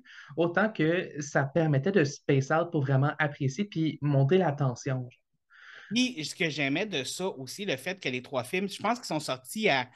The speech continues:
Speaker 2: à genre quelques jours de différence, là, comme
Speaker 1: À, à une semaine précisément.
Speaker 2: <clears throat> C'est ça.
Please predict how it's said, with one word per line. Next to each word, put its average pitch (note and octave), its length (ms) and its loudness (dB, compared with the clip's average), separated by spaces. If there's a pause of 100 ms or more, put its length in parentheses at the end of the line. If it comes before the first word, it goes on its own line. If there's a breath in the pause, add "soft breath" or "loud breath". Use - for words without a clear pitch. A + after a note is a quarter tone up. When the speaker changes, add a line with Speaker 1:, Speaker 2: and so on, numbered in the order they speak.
(420 soft breath)
Speaker 2:
à C#3+ 120 -2
genre D#3+ 360 -2
quelques F3 400 0
jours E3+ 440 -4
de G3+ 100 2
différence, G#3 720 -4
là, C#4+ 300 -4
comme C#3 300 0
Speaker 1:
À, E3 40 4
à E3 260 2
une F#3+ 180 4
semaine G3+ 240 4
précisément. D3+ 480 0 (540 soft breath)
Speaker 2:
<clears throat> A#3+ 320 8
C'est D3+ 120 -8
ça. E3 300 0